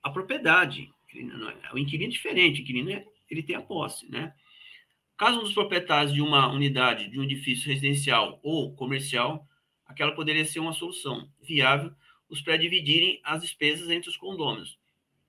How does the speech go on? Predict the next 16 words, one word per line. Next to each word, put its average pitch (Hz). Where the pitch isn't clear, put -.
Então, 190
basicamente 202
é 208
isso. -
A, 135
a, 117
o 143
condômino, 170
a 165
palavra 165
condômino, 143
ele 143
é 123
sinônimo 180
de 214
proprietário. 208